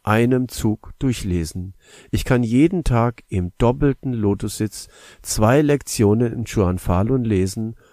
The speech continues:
ohne meine Beine herunterzunehmen oder schläfrig zu werden. Ich möchte dem Meister von ganzem Herzen danken.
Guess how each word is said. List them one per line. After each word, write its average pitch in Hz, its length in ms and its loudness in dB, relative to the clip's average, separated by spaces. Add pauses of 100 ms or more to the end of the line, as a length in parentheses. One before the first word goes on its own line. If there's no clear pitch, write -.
(240)
ohne 135 360 4
meine 92 340 0
Beine 95 420 0
herunterzunehmen 110 1080 -2 (480)
oder 104 280 2
schläfrig 131 500 -4
zu 90 200 -6
werden. 85 460 -4 (2250)
Ich 113 160 0
möchte 127 320 4
dem 135 160 4
Meister 113 360 2
von 107 220 0
ganzem 120 560 0
Herzen 101 480 -2
danken. 95 520 -4